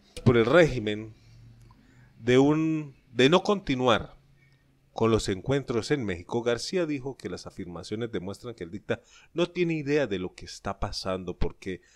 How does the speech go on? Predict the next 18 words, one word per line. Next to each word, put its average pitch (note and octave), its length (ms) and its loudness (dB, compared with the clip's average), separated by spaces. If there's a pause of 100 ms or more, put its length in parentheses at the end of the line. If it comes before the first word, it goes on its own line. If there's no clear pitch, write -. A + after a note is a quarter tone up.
(140)
lo A2 280 0
de G#2 140 2
la F#2 140 -4
onu D#3+ 460 0 (220)
avanza. G2 840 -6 (1000)
O F#2+ 80 -16
sea, F2 260 -2
la F#2 180 -12
plática F#2+ 460 -10
ya, - 240 -14 (340)
ya F2 180 -6
la A#2 120 -8
está E2+ 220 -12
manejando G2+ 500 -10
una A2+ 200 -12
parte F#2+ 380 -8
la A#2 160 -8
onu. F2 480 -10